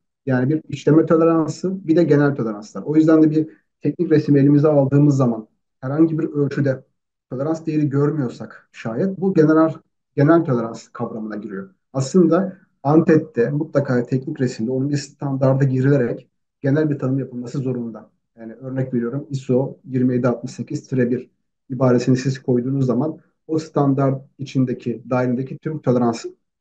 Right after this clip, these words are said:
değerleri ve aralıkları tüm ölçülere uygulanacaktır diye bir uygulama, bir, e, teknik geri bildirimde bulunmuş oluyorsunuz.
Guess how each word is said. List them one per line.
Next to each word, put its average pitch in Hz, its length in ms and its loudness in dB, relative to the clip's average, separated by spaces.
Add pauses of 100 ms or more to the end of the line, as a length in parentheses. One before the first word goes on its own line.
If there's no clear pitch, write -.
(720)
değerleri 123 420 4
ve 120 40 2
aralıkları 120 520 -2
tüm 156 200 0
ölçülere 135 420 0
uygulanacaktır 127 640 -6
diye 147 160 0
bir 151 180 -6
uygulama, 123 500 -2 (260)
bir, 135 320 -2
e, 120 320 -2
teknik 135 340 -4
geri 131 200 2
bildirimde 123 400 0
bulunmuş 113 300 -12
oluyorsunuz. 107 500 -16